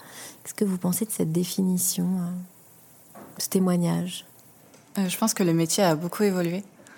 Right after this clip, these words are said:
Speaker 2: Enfin, ça me semble très loin de ce que je fais, euh, en travaillant à Paris.
Speaker 1: Et vous, Séverine ?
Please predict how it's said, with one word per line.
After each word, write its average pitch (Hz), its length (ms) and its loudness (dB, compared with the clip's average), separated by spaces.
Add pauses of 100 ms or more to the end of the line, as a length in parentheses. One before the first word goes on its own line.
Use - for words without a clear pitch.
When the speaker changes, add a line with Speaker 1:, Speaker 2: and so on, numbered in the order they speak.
(160)
Speaker 2:
Enfin, 147 100 -2
ça 185 120 4
me 175 60 4
semble 185 240 2
très - 180 0
loin 196 200 6
de 196 100 4
ce - 100 2
que 170 480 0
je 165 140 -2
fais, 190 400 2
euh, 165 180 2 (260)
en 180 100 4
travaillant 175 400 4
à 175 60 6
Paris. 175 300 2 (800)
Speaker 1:
Et 202 100 4
vous, 190 140 2
Séverine ? 220 380 0